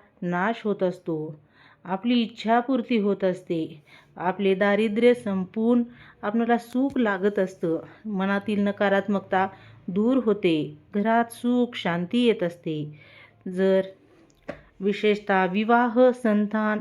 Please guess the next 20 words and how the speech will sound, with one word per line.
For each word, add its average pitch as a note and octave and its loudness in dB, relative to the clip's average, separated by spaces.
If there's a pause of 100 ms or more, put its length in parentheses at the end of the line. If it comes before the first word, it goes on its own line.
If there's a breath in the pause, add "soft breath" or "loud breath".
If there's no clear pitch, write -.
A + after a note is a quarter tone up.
(100)
आरोग्य G3+ 2
आणि G#3+ -2
आर्थिक G3+ 2
प्रगतीसाठी G#3 2
सुद्धा F#3 0 (400 loud breath)
हे G#3 4
अत्यंत C4 4 (960 loud breath)
शुभ B3 0
असा G#3 2
मानलेला F#3+ 2 (180)
महाशिवरात्रीचा F#3+ 0 (100)
उपवास F3 -4
आहे. E3 -8 (360 loud breath)
महाशिवरात्रीच्या, G3 0 (640 loud breath)
महाशिवरात्री B3+ 0
म्हणजे B3 4 (140)
आत्मशुद्धीचाच A#3+ 0
एक G3 -4
दिवस G3+ 0
म्हणायचा. F#3+ -2